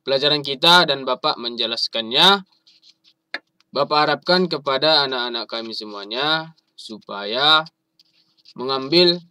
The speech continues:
pulpen dan bukunya agar apa yang Bapak jelaskan nanti dapat anak-anak kami ringkas, ya. Ya, langsung saja kita masuk ke yang pertama, yaitu kompetensi dasar,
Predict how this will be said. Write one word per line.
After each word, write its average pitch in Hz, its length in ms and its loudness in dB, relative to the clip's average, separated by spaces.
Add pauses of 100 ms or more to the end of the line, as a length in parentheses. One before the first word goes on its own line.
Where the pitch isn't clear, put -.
(120)
pulpen 131 400 -4
dan 117 160 -6
bukunya 131 720 -4 (720)
agar 160 560 4
apa 160 400 0
yang 151 240 -2
Bapak 123 320 -4
jelaskan 117 480 -6
nanti 165 480 0 (720)
dapat 143 400 -4 (240)
anak-anak 110 560 -6
kami 117 320 -8
ringkas, 127 560 -4
ya. 156 320 -4 (1900)
Ya, 131 80 -2
langsung 151 320 -4
saja 170 560 2 (200)
kita 139 340 -6
masuk 139 400 -6
ke 151 160 -4
yang 151 160 0
pertama, 135 560 -6
yaitu 147 560 -2 (160)
kompetensi 147 800 -4
dasar, 165 480 4